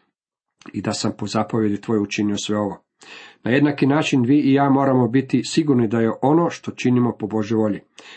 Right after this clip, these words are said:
Nemojte stvarati i stvari činiti pogrešnim redoslijedom. Prvo nešto uraditi kako je vama volja i zatim Boga tražiti da to blagoslovi.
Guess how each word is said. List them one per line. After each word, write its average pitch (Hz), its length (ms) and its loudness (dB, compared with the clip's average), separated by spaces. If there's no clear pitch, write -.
Nemojte 151 380 2
stvarati 135 580 0
i 117 100 -2
stvari 131 380 0
činiti 143 520 0
pogrešnim 135 600 -2
redoslijedom. 117 560 0
Prvo 151 240 2
nešto 143 320 2
uraditi 139 460 2
kako 131 280 -4
je 117 60 2
vama 139 240 2
volja 135 300 4
i 113 60 2
zatim 127 340 -2
Boga 131 260 0
tražiti 123 340 0
da 113 60 0
to 123 180 -4
blagoslovi. 120 640 -2